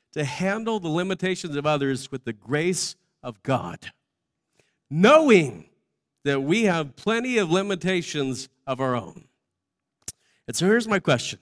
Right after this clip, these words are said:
What do you intend to do about the limitations you see in other people? It's an important question. And the answer will determine your influence for God.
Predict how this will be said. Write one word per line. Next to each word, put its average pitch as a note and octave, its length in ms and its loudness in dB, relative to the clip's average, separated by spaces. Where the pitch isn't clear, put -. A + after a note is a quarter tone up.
What A#3+ 460 4
do A#3 80 -2
you G#3+ 280 0
intend G#3 840 2
to F3 120 0
do D#3 600 2
about D#3+ 360 6
the D3 80 2
limitations D#3+ 840 0
you D3+ 100 -6
see D#3+ 240 -2
in C#3+ 80 -4
other C3 200 -2
people? - 480 -6
It's B3+ 240 2
an B3+ 100 2
important F#3+ 500 -2
question. C3 480 -4
And F3+ 180 6
the G3+ 300 8
answer G#3 800 2
will F#3 180 10
determine F#3+ 680 2
your G#3 180 4
influence E3+ 560 -2
for C#3 160 -4
God. A#2+ 340 -4